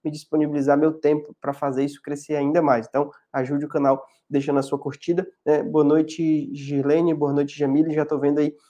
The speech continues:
as pessoas entrando, acompanhando a live, mesmo um pouco mais cedo, geralmente é oito, oito e meia. Tá, então, a pesquisa de corpo inteiro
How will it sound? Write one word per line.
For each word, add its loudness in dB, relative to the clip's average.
as -20
pessoas -2
entrando, 2
acompanhando 0
a 4
live, 4
mesmo 2
um -6
pouco -2
mais 0
cedo, -2
geralmente -2
é 0
oito, -2
oito -8
e -8
meia. -2
Tá, -2
então, 2
a -4
pesquisa 2
de 2
corpo 2
inteiro 4